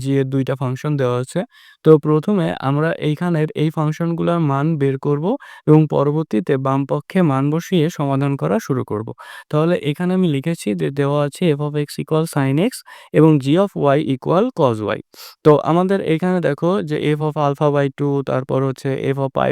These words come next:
by two minus alpha by two, তারপরে এম-, এমন যে কয়টা টার্ম আছে বাম পক্ষে এবং ডান পক্ষে, আমরা সবগুলাকে আলাদা আলাদা করে বের করব। তাহলে এখানে f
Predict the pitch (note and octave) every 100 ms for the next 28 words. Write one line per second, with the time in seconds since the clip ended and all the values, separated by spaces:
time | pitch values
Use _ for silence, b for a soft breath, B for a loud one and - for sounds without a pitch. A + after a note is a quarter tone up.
0 | C3 C3+ C#3 C#3+ C#3+ C#3 - C3 C3+ C3+
1 | C3+ C3 C3+ C3+ B B B C#3+ C#3+ -
2 | E3 - E3 F#3+ E3 F#3 E3 D3+ D#3+ F3
3 | G3+ G3+ F#3+ D3 C#3+ C#3+ D3 G3+ F3+ D3
4 | C#3 C#3+ - E3 D#3+ D#3 C#3 C3+ C#3+ -
5 | G3+ C4 B B D3 D3 E3+ D#3+ C#3+ D3
6 | F3 G#3 - B2 C#3 D3 D#3 D#3 E3 G#3
7 | A#3 A#2 - G#2+ A2 - B B - D#3
8 | F#3+ - D#3+ G3+ F#3+ D#3+ - D#3+